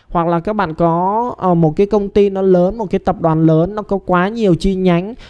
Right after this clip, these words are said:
mỗi chi nhánh lại có giờ làm việc khác nhau. Do đó thì các bạn không thể thiết lập một cái địa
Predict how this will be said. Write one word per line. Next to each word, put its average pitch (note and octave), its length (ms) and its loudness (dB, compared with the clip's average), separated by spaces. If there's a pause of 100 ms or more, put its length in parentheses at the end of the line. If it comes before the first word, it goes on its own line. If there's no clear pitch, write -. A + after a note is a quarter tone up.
mỗi F3 180 2
chi G3 180 -2
nhánh F#3+ 240 -4
lại F#3+ 120 -6
có F3 240 0
giờ G3 220 2
làm E3+ 160 0
việc E3 200 2
khác A3 200 -6
nhau. G3 300 -2 (240)
Do F#3+ 160 2
đó F3+ 220 0
thì A3 100 -2
các G3 120 -4
bạn F3+ 180 -4
không G3+ 260 -4
thể D3 140 0
thiết - 260 0
lập E3+ 200 -6
một D3 140 -8
cái F3+ 100 -6
địa F3+ 180 0